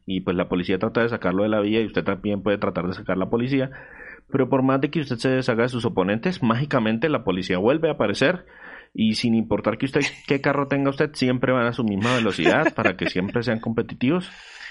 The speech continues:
Y a pesar de que usted los tenga ahí pegados, cuando faltan quinientos metros para llegar a la, a la meta, dicen, "Ay, no, nos rendimos", y, ¡pum!, apagan las sirenas y se van, y usted, "Ah, llegué", y ya no hay nadie persiguiéndome. Eso no tiene ningún sentido.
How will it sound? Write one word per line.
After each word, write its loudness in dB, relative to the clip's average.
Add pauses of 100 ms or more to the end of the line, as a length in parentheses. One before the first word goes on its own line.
(640)
Y 4
a 4
pesar 2
de 0
que 2
usted 0
los 0
tenga 0
ahí 2
pegados, 0 (120)
cuando -2
faltan 0
quinientos 2
metros -2
para 2
llegar 0
a 2
la, -6
a 2
la 2
meta, 0 (140)
dicen, 0
"Ay, 2
no, 2
nos 2
rendimos", 2
y, -4
¡pum!, 4
apagan 4
las 0
sirenas 2
y -4
se 2
van, 2
y 0
usted, -2
"Ah, 2
llegué", 0
y -2 (100)
ya 2
no 0
hay 0
nadie 2
persiguiéndome. -2 (640)
Eso 0
no 0
tiene 0
ningún 0
sentido. 2